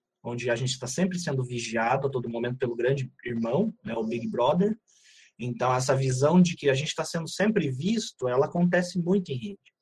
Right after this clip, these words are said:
né? Vocês estão sempre sendo vistos. É, até por isso que às vezes a gente tem essa ideia, que a gente já vai conversando, né, de sempre postar fotos felizes. Sempre postar fotos felizes, não postar nenhum momento triste, porque estou sempre sendo visto. Sempre alguém está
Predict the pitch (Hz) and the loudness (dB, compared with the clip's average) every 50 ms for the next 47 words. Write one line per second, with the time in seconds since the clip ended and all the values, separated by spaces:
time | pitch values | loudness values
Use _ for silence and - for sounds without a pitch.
0 | _ _ _ _ _ _ _ - 113 113 117 131 135 135 135 175 175 - - 185 | _ _ _ _ _ _ _ -10 -8 -6 -6 -4 -6 -6 -6 -8 -8 -4 0 0
1 | 180 175 - 208 220 226 196 180 - 160 165 160 147 127 117 107 - - - _ | 0 2 2 0 0 0 -2 -6 -4 -6 -6 -6 -6 -8 -8 -8 -10 -10 -16 _
2 | _ - - - - _ _ _ _ _ _ _ _ _ _ _ _ _ - 113 | _ -18 -18 -18 -18 _ _ _ _ _ _ _ _ _ _ _ _ _ -8 -4
3 | 113 113 113 113 113 113 113 110 107 107 - - 117 - 131 131 135 151 135 156 | -2 -2 -2 -2 -2 -2 -2 -2 -2 -2 -4 -6 -4 -4 -4 -4 -2 -2 -2 0
4 | 175 175 - - 160 151 156 156 160 151 156 156 - - - 156 151 151 - - | -2 -2 -2 -4 -6 -6 -4 -6 -6 -8 -6 -6 -8 -6 -4 -4 -4 -4 -4 -2
5 | 147 139 131 127 127 131 139 147 165 175 185 185 185 185 180 - - - 131 123 | -2 -2 0 2 4 4 4 4 4 4 4 4 4 2 0 -6 -6 -4 -2 -2
6 | 127 127 123 120 127 123 117 120 120 120 - - 131 123 123 123 127 127 - 147 | 0 -2 -2 -2 -4 -4 -4 -4 -6 -6 -6 -8 -6 -4 -4 -4 -4 -6 -4 -2
7 | 160 180 190 180 160 147 156 170 196 - - _ _ _ _ _ _ 139 147 135 | 0 2 2 2 2 0 -2 -4 -4 -4 -6 _ _ _ _ _ _ -10 -10 -4
8 | - 190 190 214 208 - 190 185 - 190 180 - 180 175 175 - - 196 185 185 | -2 0 0 0 0 0 -2 0 0 0 2 2 2 0 0 0 0 2 4 4
9 | 185 180 165 131 123 117 - - - _ _ _ _ _ _ _ _ _ _ _ | 4 4 4 2 -2 -6 -8 -12 -16 _ _ _ _ _ _ _ _ _ _ _
10 | - - 147 139 - - 135 131 131 131 123 - 120 - - 180 185 180 180 156 | -10 -10 -8 -8 -8 -8 -8 -6 -4 -6 -4 -4 -6 -4 0 0 2 2 2 0
11 | 139 143 139 139 151 143 - - 131 131 131 131 135 135 135 135 139 - - _ | 0 -2 -4 -2 -4 -4 -2 -2 -2 0 0 0 0 0 0 -2 -4 -6 -6 _
12 | 180 180 180 180 175 - - - - 175 175 160 135 131 - 180 175 175 214 208 | 2 4 4 4 2 0 -2 -4 -6 -6 -4 -4 -4 -4 -2 -4 -2 0 -2 -2
13 | - - 202 190 185 175 160 135 131 - - - - - - 175 175 180 165 151 | -2 -2 0 0 0 0 -2 -6 -8 -8 -12 -16 -14 -8 -6 -2 0 0 0 0
14 | 160 175 175 - 180 175 180 | 0 -2 0 2 2 2 0